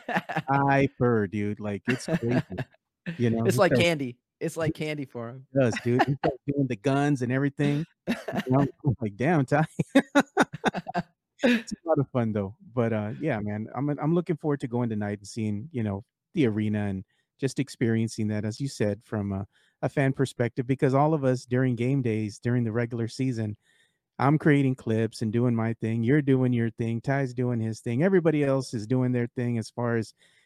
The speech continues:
Speaker 2: trying to give some type of coverage and all that. And you watch the game, but you're not really enjoying the game because you're just not doing nothing but,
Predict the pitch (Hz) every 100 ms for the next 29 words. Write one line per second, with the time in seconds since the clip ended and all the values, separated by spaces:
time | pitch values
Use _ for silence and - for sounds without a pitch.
0 | - 131 127 113 120 - - 127 131 123
1 | 110 - 120 135 120 113 110 107 107 110
2 | 113 107 101 - _ _ _ - 143 185
3 | 131 107 147 240 - 160 135 123 113 110
4 | 117 _ _ _ _ _ 151 - 147 151
5 | 135 135 139 135 117 113 101 135 180 151
6 | 110 113 107 110 - 107 120 123 127 -
7 | 120 104 123 113 101 101 - 101 95 110